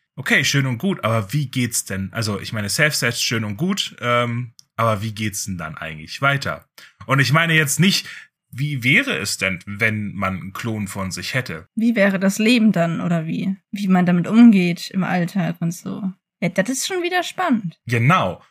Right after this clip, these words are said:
Speaker 1: Und weißt du, ich bin einfach zu dem Schluss gekommen,
Speaker 2: Okay.
Speaker 1: überleg mal, dein Klon ist erfolgreicher als du.
Speaker 2: Ist das überhaupt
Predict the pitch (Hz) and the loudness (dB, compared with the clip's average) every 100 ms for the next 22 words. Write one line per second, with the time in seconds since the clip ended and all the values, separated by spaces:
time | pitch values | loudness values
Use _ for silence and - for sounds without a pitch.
0 | _ _ 151 143 - _ _ _ 151 196 | _ _ 2 2 0 _ _ _ 0 2
1 | - 175 180 180 _ _ _ 160 160 180 | 0 -2 -2 -8 _ _ _ 2 4 2
2 | 180 160 170 - 139 127 - 180 143 - | 2 2 2 2 2 2 2 0 0 -2
3 | 127 135 175 180 175 247 - - 117 120 | 0 2 2 0 -2 -4 -6 -4 0 2
4 | 123 170 139 123 139 165 - - 107 104 | 4 4 4 4 2 -2 -10 -4 -4 -2
5 | - - 143 151 147 170 170 107 101 - | -4 0 0 2 0 -2 -6 -6 -4 -2
6 | 120 110 98 - 87 - 98 - - 233 | 0 0 -4 -6 -6 -6 -8 -12 -4 2
7 | 233 233 202 196 202 202 | 2 2 2 4 4 2